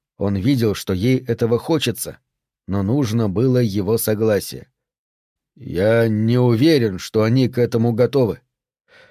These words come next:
«То есть ты хочешь сказать, что ты не готов?» «Ариэль, послушай меня. Я же только пытаюсь разобраться, да?»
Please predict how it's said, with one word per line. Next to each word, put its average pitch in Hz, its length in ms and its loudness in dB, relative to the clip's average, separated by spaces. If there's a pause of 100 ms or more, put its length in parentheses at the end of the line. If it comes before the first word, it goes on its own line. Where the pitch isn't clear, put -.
(320)
«То 139 140 -8
есть 139 180 -10
ты 147 80 -4
хочешь 143 380 -4
сказать, 127 480 -2 (320)
что - 280 -6
ты 165 200 2
не 120 140 4
готов?» 104 480 -4 (800)
«Ариэль, 113 640 2 (640)
послушай 175 500 0
меня. 101 360 -2 (640)
Я 120 300 2
же 123 160 0
только 139 440 0
пытаюсь 143 720 2
разобраться, 127 640 2
да?» 143 260 2